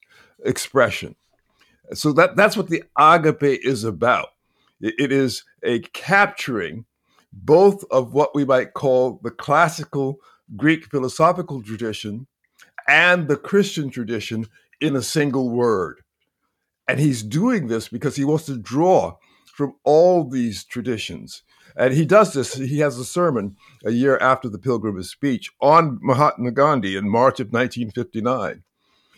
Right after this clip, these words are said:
And he walks through every one of those steps in that sermon when he's talking about Gandhi, of all people, but he's also situating him in terms of world history.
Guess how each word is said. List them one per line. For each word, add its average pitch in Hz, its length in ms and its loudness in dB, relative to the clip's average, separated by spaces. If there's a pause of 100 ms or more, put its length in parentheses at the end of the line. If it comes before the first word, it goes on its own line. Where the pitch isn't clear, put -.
(160)
And 131 120 2
he 156 100 6
walks 160 460 0
through 175 220 -4 (120)
every 175 260 2
one 156 200 0
of 151 100 -2
those 123 220 -2
steps - 320 -2
in 123 140 -4
that 120 180 -2
sermon 123 480 -4
when 104 100 -2
he's 107 160 -4
talking 139 340 -4
about 107 300 -2
Gandhi, 139 380 0
of 95 120 -2
all 92 200 0
people, 90 260 -8
but 113 140 -4
he's 117 140 -4
also 127 260 2
situating 127 600 -6
him 123 140 -6
in 101 80 -12
terms 127 260 -8
of 127 120 -6
world 120 400 -2
history. 135 560 -8